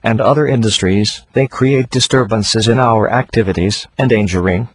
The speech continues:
and causing losses to our commercial reputation. These in turn produce defective results in our morality, enabling defective tendencies to spread. The so-called world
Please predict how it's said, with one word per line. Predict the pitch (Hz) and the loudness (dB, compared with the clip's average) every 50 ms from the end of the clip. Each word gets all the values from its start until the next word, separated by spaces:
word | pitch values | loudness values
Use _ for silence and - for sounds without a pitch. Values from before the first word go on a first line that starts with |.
| _ | _
and | - 117 117 110 | -4 -2 -2 0
causing | - - 131 127 117 101 120 113 107 107 104 | 0 0 2 2 2 0 0 0 0 0 0
losses | 117 120 - - 120 - | 0 0 0 0 -2 -2
to | - 123 117 - - | 0 0 0 0 2
our | 117 120 120 | 2 0 0
commercial | - - 120 127 135 131 - - 131 120 | 0 2 2 2 2 0 0 0 0 2
reputation. | 117 127 123 - 120 110 123 101 95 - - 82 - 104 - - _ _ _ _ _ _ _ _ _ _ - - | 2 2 0 0 0 0 0 0 0 -2 -4 -4 -6 -6 -10 -16 _ _ _ _ _ _ _ _ _ _ -4 -2
These | 120 117 113 113 | 0 0 0 0
in | 117 110 | -2 0
turn | - 127 131 123 117 | 2 2 2 2 0
produce | - - 127 113 117 110 101 - | 0 0 0 0 2 0 -2 2
defective | - 117 104 - 135 135 135 - 131 120 104 | 2 2 2 4 2 -2 -2 0 0 0 0
results | 120 110 120 123 131 123 - - | 0 2 2 2 2 2 0 0
in | 120 127 | 0 2
our | 127 120 113 110 107 107 | 2 2 2 2 2 2
morality, | 107 110 110 110 95 92 98 101 82 78 90 92 - | 2 2 2 2 2 2 0 0 -2 -4 -8 -10 -4
enabling | - 113 113 120 127 113 117 113 120 120 110 | -2 0 2 2 2 0 0 0 0 2 2
defective | 117 113 - - 127 117 - - - 127 117 | 2 2 2 2 0 0 -2 -2 -2 -2 0
tendencies | - 127 120 104 98 98 90 - 78 78 82 90 - - - _ _ | 0 0 0 0 0 0 0 -2 -2 -2 -2 -4 -6 -10 -14 _ _
to | - 113 | -4 -2
spread. | - - - - 123 123 120 117 | -2 -2 0 0 2 2 2 0
The | 131 | -2
so-called | 120 - - 139 143 - - 127 110 104 101 98 98 117 | -2 0 0 0 0 0 0 2 2 4 2 2 0 0
world | 127 131 117 95 85 80 - - | 0 0 2 0 0 -2 -4 -8